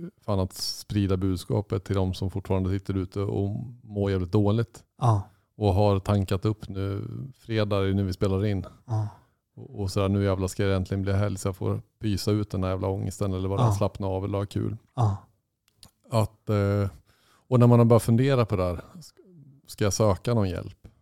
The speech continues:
Speaker 1: Att faktiskt, eh, ta sig till ett A-möte.
Speaker 2: Ja.
Speaker 1: Eh, eller ett N A-möte eller ett G A-möte eller oavsett vilket jävla beroende du har.
Speaker 2: Exakt.
Speaker 1: Att träffa en annan människa, en annan alkoholist, en annan narkoman,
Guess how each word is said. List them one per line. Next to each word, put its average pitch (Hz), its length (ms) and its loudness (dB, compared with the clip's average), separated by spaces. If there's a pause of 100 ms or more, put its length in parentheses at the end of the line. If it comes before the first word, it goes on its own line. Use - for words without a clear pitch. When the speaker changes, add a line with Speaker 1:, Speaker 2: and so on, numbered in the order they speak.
(840)
Speaker 1:
Att - 140 -12
faktiskt, - 580 -6
eh, 52 360 -4
ta 113 260 0
sig 98 120 -2
till 90 140 -6
ett 92 100 -10
A-möte. 101 640 -4 (760)
Speaker 2:
Ja. 107 200 -2 (460)
Speaker 1:
Eh, 101 360 -4
eller 98 180 2
ett - 100 -4
N 95 220 0
A-möte 98 480 -4
eller 95 320 -2
ett 92 100 -8
G 101 300 2
A-möte 101 480 2
eller 92 160 -2
oavsett 98 440 -2
vilket 98 220 -6
jävla 95 160 -2
beroende 95 400 0
du 98 60 0
har. 113 340 0 (180)
Speaker 2:
Exakt. - 380 -12
Speaker 1:
Att - 280 -4 (220)
träffa 117 340 0
en 113 80 4
annan 90 220 0
människa, 101 480 -6 (280)
en 104 120 -2
annan 101 240 2
alkoholist, 98 520 -4
en 107 100 -2
annan 98 240 0
narkoman, 101 640 -2